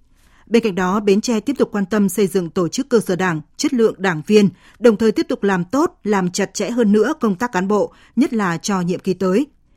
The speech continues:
Bên cạnh đó, Thường trực Ban Bí thư đề nghị tỉnh Bến Tre tiếp tục bám sát mục tiêu, nhiệm vụ, giải pháp trong nghị quyết Đại hội mười một, các nghị quyết, đề án, chỉ thị, chương trình, kế hoạch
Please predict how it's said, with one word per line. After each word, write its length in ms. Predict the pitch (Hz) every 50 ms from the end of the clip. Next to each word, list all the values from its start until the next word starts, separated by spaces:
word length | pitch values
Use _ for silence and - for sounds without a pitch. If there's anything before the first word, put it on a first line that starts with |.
| _ _ _ _ _ _ _ -
Bên 140 | - 277 285
cạnh 120 | 269 220 190
đó, 220 | 202 196 208 262 -
Thường 100 | 269 214
trực 180 | - 226 -
Ban 160 | 175 233 226 196
Bí 80 | 196
thư 180 | 202 247 240 233
đề 140 | 196 190 175
nghị 180 | 175 180 180
tỉnh 220 | - - 208 175 156
Bến 160 | 175 175 175
Tre 280 | - 226 214 202 202
tiếp 180 | 196 - 294 302 -
tục 160 | 247 202 -
bám 200 | - 180 175 196
sát 240 | - - 294 - -
mục 240 | 214 196 170 - -
tiêu, 260 | 233 233 233 226 208
nhiệm 220 | 196 196 180 156
vụ, 220 | - 196 196 175 175
giải 240 | - - 185 160
pháp 280 | 160 - 233 254 330 - - - - _ -
trong 180 | - 269 240
nghị 80 | 226 185
quyết 220 | 180 - 302 247
Đại 120 | 226 202 165
hội 160 | 185 196 170
mười 120 | 190 185
một, 220 | 175 190 196 185 185 - _ _ _ _ -
các 120 | 330 294
nghị 120 | 254 220 196
quyết, 280 | - - 269 320 359 - _
đề 300 | 180 175 202 196 185 175 -
án, 280 | 180 185 180 208 269 311 -
chỉ 160 | - 247 180
thị, 340 | 175 - 202 196 175 - -
chương 240 | - - 226 220 202
trình, 260 | - 220 208 180 165
kế 160 | 156 - 185
hoạch 240 | 190 233 240 202 180